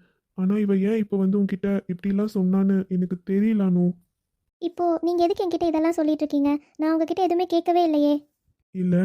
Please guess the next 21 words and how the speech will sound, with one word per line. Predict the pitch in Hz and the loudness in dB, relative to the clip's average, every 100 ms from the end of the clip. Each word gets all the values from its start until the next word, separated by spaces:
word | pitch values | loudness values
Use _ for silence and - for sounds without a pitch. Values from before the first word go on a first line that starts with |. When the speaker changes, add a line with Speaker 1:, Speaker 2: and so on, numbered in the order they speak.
| 196 180 | 2 0
Speaker 1:
அது | - 170 180 175 | -2 0 2 2
அவ | 170 170 | 0 0
அந்த | 170 170 | 2 2
மாதிரி | 175 202 - | 2 0 -4
பேசிட்டு | 190 190 196 | -8 -6 -8
இருக்கப்ப | 180 175 175 190 190 - _ _ _ _ - | -8 -8 -4 -2 -2 -4 _ _ _ _ -4
எனக்கு | 180 175 175 | -2 0 0
ரொம்ப | 180 220 | 0 -2
கஷ்டமா | 185 - 220 214 | -4 -6 -2 0
இருந்துச்சு | 185 175 180 | 2 0 2
அனு. | 170 170 170 _ _ _ - | 2 2 -2 _ _ _ -10
அதான். | 180 175 190 180 175 175 - _ _ _ _ _ | -6 -2 0 0 -2 -6 -20 _ _ _ _ _
Speaker 2:
இங்க | 277 | -4
பாருங்க, | 269 269 294 285 277 - - | -2 0 2 2 0 -4 -4
யார் | 269 285 339 | 0 2 2
உங்களை | 294 | 2
சந்தேகப்பட்டாலும் | 277 269 285 285 262 262 262 277 | 0 0 0 0 -2 -2 -2 -2
என்னைக்குமே | 269 277 302 294 | 0 0 2 0
நான் | 302 277 285 | 2 0 0
சந்தேகப்பட | 277 269 262 254 | 0 0 -2 -2
மாட்டேன். | 254 247 | -2 -4